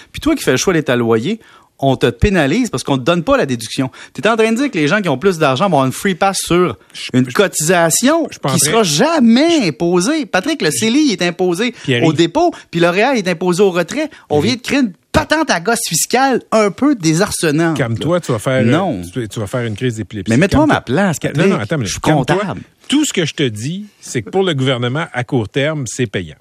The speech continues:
Speaker 1: Ça achète des, une, une illusion de vote, Patrick. Une illusion de vote.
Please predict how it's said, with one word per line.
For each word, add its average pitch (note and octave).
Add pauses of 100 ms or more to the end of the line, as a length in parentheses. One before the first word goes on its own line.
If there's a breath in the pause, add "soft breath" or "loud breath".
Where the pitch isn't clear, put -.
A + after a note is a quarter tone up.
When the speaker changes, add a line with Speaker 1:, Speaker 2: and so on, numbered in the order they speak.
Speaker 1:
Ça A2
achète D3+
des, C3
une, D#3+
une E3+
illusion G#3
de D3
vote, E3
Patrick. B2+
Une D3+
illusion G#3+
de E3
vote. F#3